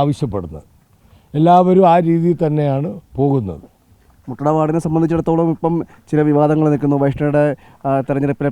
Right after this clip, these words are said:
Speaker 2: പേരുകളുമായി, വെട്ടിയതുമായി ബന്ധപ്പെട്ട വിവാദങ്ങളോടൊക്കെ നിൽക്കുന്നൊരു സാഹചര്യം കൂടിയുണ്ട് ഇവിടെ.
Speaker 1: അതിനെ വലിയ രീതിയിൽ ഇവിടുത്തെ വോട്ടേഴ്സിന് സ്വാധീനിച്ചിട്ടുണ്ട്. അത്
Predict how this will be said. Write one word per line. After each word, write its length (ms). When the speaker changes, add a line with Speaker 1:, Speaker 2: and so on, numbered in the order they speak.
Speaker 2:
പേരുകളുമായി, 480
വെട്ടിയതുമായി 400
ബന്ധപ്പെട്ട 260
വിവാദങ്ങളോടൊക്കെ 580
നിൽക്കുന്നൊരു 320
സാഹചര്യം 380
കൂടിയുണ്ട് 280
ഇവിടെ. 160
Speaker 1:
അതിനെ 320
വലിയ 300
രീതിയിൽ 400
ഇവിടുത്തെ 340
വോട്ടേഴ്സിന് 500
സ്വാധീനിച്ചിട്ടുണ്ട്. 880
അത് 180